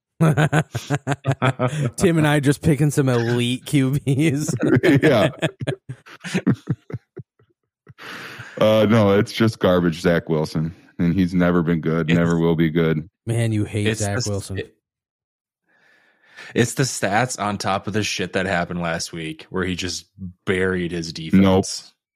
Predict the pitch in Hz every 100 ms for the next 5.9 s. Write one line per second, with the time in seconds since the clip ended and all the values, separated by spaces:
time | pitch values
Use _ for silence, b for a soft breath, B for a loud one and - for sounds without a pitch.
0 | _ _ _ _ _ 110 95 87 - _
1 | _ 98 92 98 101 101 95 98 98 95
2 | 82 85 90 101 104 - - 92 92 85
3 | _ _ _ _ _ _ 113 107 - 95
4 | 92 87 82 87 82 80 80 80 87 80
5 | - 78 78 78 76 65 - - -